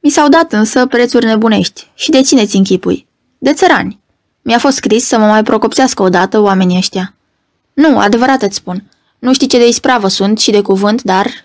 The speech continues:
și câtă deosebire între cei pe care i-am văzut în copilăria mea la Cișmeaua Roșie, târându-se câinește la scară, jos,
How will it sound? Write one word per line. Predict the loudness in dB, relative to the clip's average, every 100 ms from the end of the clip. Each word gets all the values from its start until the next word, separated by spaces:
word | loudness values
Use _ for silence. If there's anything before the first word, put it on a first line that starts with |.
| _
și | -6 -2
câtă | 0 2
deosebire | 2 2 2 2 2 2
între | 0 0
cei | 0 0
pe | 0
care | -2 0
i-am | 0 0
văzut | -2 -4 -8 -8
în | -4
copilăria | -2 0 2 2 2
mea | 2 2
la | 0 -2
Cișmeaua | -2 -2 0 0
Roșie, | -2 -2 -4 -6 _ _ _ _ _
târându-se | 0 2 2 0
câinește | 0 0 0 0
la | -2
scară, | -2 -2 -2 0 -2 -6 _ _
jos, | -2 0 0